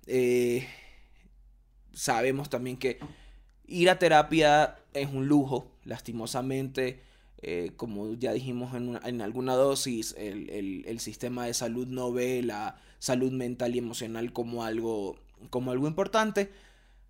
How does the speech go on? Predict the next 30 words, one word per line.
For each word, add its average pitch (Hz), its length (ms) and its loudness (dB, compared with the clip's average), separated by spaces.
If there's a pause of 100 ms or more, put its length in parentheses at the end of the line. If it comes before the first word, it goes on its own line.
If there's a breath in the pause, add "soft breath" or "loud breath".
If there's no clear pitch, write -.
(680)
Pero 151 280 6
vamos, 131 420 4
vamos 143 260 -2
a 160 40 0
encontrar 143 300 0
la 151 120 2
forma. 190 420 0 (280 loud breath)
Eh, 120 380 -2
ojalá 135 340 0
que 135 100 0
el 135 100 0
Ribo 127 260 2
Squad 135 240 0
se 139 120 -6
pueda, 131 600 2 (440 soft breath)
eh, 123 260 0
reactivar 131 480 0
en 143 80 -4
su 160 120 -2
momento 208 580 2
y, 156 520 -2 (160)
y 151 160 -2
podamos 135 720 0 (340 soft breath)
hacer 127 280 0
alguito 131 520 -2 (460 soft breath)
para, 107 360 -2 (380 soft breath)
para 123 200 2
salir 127 360 0
de 123 160 2
eso. 113 200 -2